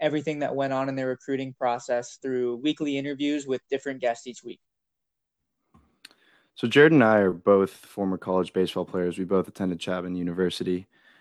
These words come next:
Speaker 2: played baseball there for four years, and we were just talking one night,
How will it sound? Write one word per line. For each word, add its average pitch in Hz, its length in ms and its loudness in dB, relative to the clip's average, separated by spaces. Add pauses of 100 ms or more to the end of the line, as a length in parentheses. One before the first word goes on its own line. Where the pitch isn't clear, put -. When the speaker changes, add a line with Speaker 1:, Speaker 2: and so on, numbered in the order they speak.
(140)
Speaker 2:
played 98 180 2
baseball 92 320 2
there 87 120 0
for 90 120 -14
four 90 240 0
years, 90 340 2
and 90 160 -6 (380)
we 113 80 4
were 113 40 8
just 135 200 2
talking 104 340 4
one 92 140 2
night, 85 240 -2